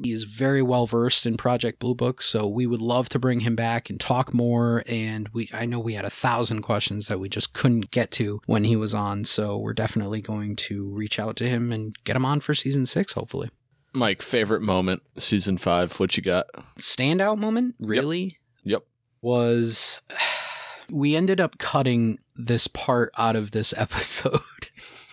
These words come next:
Speaker 1: And I still struggle with the fact that I cut it out. There was a part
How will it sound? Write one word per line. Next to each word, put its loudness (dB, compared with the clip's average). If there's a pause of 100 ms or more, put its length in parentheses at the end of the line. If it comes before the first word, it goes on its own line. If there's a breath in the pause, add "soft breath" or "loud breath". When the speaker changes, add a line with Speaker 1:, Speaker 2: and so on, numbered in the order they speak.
(1080 loud breath)
Speaker 1:
And 2
I 2
still 2
struggle 2
with 2
the 0
fact -4
that -4
I -2
cut 0
it -2
out. -4
There 2
was 2
a 0
part 0